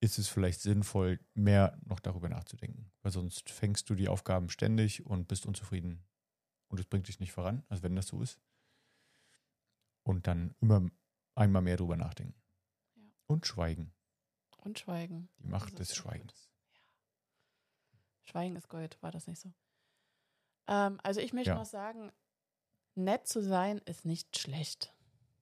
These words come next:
Speaker 2: Ja, also das soll gar nicht irgendwie negativ sein.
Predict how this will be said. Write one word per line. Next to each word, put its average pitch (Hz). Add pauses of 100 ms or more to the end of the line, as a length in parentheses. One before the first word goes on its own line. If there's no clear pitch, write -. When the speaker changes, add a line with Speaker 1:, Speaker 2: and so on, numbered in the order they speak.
(560)
Speaker 2:
Ja, 170
also 185
das 180
soll 196
gar 180
nicht 220
irgendwie 185
negativ 170 (140)
sein. 160